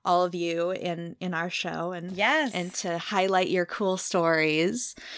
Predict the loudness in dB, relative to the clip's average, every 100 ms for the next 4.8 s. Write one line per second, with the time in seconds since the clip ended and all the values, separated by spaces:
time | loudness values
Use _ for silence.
0 | -2 -2 -2 -6 -14 -10 -4 -2 -2 -4
1 | -4 -4 -4 -2 -4 -4 -6 -2 -2 -2
2 | -2 0 0 -2 -6 -6 -4 -4 -4 -4
3 | -2 -2 -2 -2 -4 -6 -12 -8 -2 0
4 | 2 2 2 2 2 0 -2